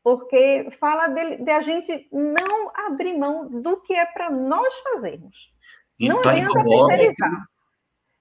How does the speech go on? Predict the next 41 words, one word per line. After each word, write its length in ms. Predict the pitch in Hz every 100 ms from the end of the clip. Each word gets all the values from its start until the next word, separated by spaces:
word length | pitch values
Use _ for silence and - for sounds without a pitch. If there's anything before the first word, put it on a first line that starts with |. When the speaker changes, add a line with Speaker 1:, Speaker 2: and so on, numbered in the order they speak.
| _ _
Speaker 1:
É, 520 | 226 233 233 226 226
Speaker 2:
Tá 120 | 220 233
em 100 | 233
qual? 140 | 277
Speaker 1:
tá, 440 | 302 311 302 - - - _
tá 180 | 277 277
no 180 | 277 277
Vinha 440 | 233 294 403 440
de 100 | 339
Luz, 760 | 277 233 214 226 277 403 - -
lição, 640 | 233 269 285 294 254 247 -
bo-, 220 | 233 349 349
pode 140 | 359
botar 200 | 370 453
assim, 160 | 453 262
substituto. 1040 | 254 370 285 339 - 359 - 247 240 233 -
É 80 |
só 120 | 294 480 523
esse 180 | 240 254
o 40 |
nome 180 | 240 233
dela, 280 | 190 185 - _ -
Emmanuel. 680 | 277 269 220 208 202 175 175 _ _ _ _ _
É 100 | 220
um 60 | 233
comentário 520 | 285 277 285 277 294
que 60 | 294
ele 240 | 285 294
faz 380 | 254 233 226 269
do 100 | 233
Evangelho 480 | 254 254 254 240 247
de 80 | 320
Lucas, 320 | 277 269 262
lá 140 | 302 508
no 180 | 494 440
iniciozinho, 600 | 427 427 403 269 220 220
só 140 | 285
deve 220 | 269 311
ter 320 | 302 302 330 302
em 60 |
Lucas 520 | 311 226 - 190 190